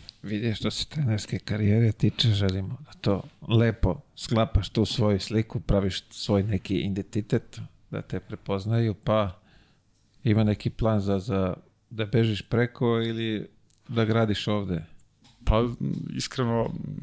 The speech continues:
Speaker 2: meni je sad, ajde, onako, ja bih stvarno volao da se držim negde ovde na ovim prostorima, ovaj, neki period iz prostog razloga, jer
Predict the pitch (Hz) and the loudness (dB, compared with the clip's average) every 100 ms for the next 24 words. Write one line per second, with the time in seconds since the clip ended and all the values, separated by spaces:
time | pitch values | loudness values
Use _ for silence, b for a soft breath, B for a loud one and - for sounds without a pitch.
0 | - 120 117 113 - 113 110 107 104 104 | -6 0 2 2 4 4 4 4 2 0
1 | 104 104 - 104 101 - 113 117 110 113 | -2 -2 2 2 2 0 2 4 4 4
2 | 104 101 - 107 107 110 104 104 98 101 | 4 0 0 2 4 6 4 4 4 2
3 | 101 98 95 95 95 98 98 - 95 92 | 2 2 2 2 2 2 0 0 0 2
4 | 90 87 - - 127 107 87 87 90 90 | 2 0 -6 -14 -8 -4 -2 0 0 0
5 | 90 - - 101 101 92 95 92 - - | 0 -2 2 4 4 0 -2 -6 -6 -6
6 | 101 95 92 95 98 95 92 92 | -4 -2 0 0 -2 -2 -2 -4